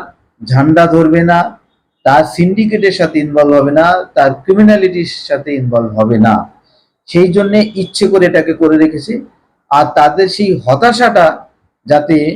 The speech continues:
তারা নিজেরা বুঝতে না পারে, তার জন্য উনি কি করছে, সমস্ত যত্রতত্র মদের লাইসেন্স, মদের দোকান করার সুযোগ করে দিয়েছে। এবং তারা মদের দোকানে গিয়ে রাত্রিবেলা বাড়িতে মদ খাবে, মদ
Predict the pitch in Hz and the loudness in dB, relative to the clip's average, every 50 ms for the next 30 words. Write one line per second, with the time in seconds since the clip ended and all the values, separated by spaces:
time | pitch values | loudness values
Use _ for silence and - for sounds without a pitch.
0 | - - - - _ _ _ - 135 143 156 156 156 156 160 156 170 185 190 190 | -8 -14 -20 -20 _ _ _ 0 2 4 4 2 2 0 0 2 2 2 2 2
1 | - 135 151 160 156 - - 247 247 220 196 175 - - 131 123 120 127 156 214 | 0 0 -2 -4 -4 -4 -4 0 2 2 2 2 2 0 0 0 0 -2 -4 -4
2 | 269 - - _ _ _ _ _ _ _ _ 151 151 165 160 156 185 214 214 214 | -8 -12 -16 _ _ _ _ _ _ _ _ -2 0 0 -2 0 0 2 4 4
3 | 214 214 202 202 180 - 196 180 196 190 185 - - 226 240 320 311 269 - - | 4 4 2 0 -4 -6 -6 -4 -4 -4 -4 -4 -6 -6 -6 -6 -8 -12 -18 -20
4 | _ _ _ _ _ _ _ _ _ _ - 160 175 190 180 170 - 175 143 143 | _ _ _ _ _ _ _ _ _ _ -2 0 2 2 0 0 0 0 2 2
5 | 165 170 170 - - 185 175 180 175 175 - - - 180 156 139 139 143 143 156 | 2 0 0 -2 -4 -4 -2 -2 -4 -4 -4 -4 -2 -2 0 2 2 2 2 2
6 | 165 151 143 127 123 123 - - 147 135 - 120 120 120 123 139 143 131 117 131 | 2 2 2 2 0 0 -2 -4 -8 -8 -6 -4 -4 -2 -2 -2 -4 -4 -6 -6
7 | - 127 131 156 - - - - 120 113 120 131 - - - _ _ _ _ _ | -4 -2 -4 -4 -4 -8 -8 -6 -2 0 0 0 0 -2 -10 _ _ _ _ _
8 | 135 123 131 123 - - 120 117 123 123 135 143 143 147 - - 285 285 285 - | -6 -4 -4 -4 -4 -6 -4 -4 -2 -2 0 0 0 0 -2 -2 -4 -4 -4 -6
9 | - _ _ _ _ _ _ _ - 190 196 190 202 196 185 170 165 165 165 165 | -12 _ _ _ _ _ _ _ -6 -6 -2 -2 0 0 2 2 2 0 0 0
10 | 156 165 160 165 165 160 156 156 170 185 185 165 120 113 - - 156 156 156 151 | -2 0 0 0 0 0 0 0 2 2 2 2 2 0 -2 -4 -6 -2 0 0
11 | 147 147 160 - - - - - _ _ _ _ _ _ _ _ _ 110 107 110 | 0 0 0 -2 -4 -6 -10 -16 _ _ _ _ _ _ _ _ _ 0 0 0
12 | 107 107 - 151 151 139 127 127 131 127 - - - 139 147 175 180 156 123 117 | 0 -2 -2 -2 0 2 2 2 2 0 -2 -6 -6 -4 -4 -2 -4 -2 -2 -4
13 | 110 | -4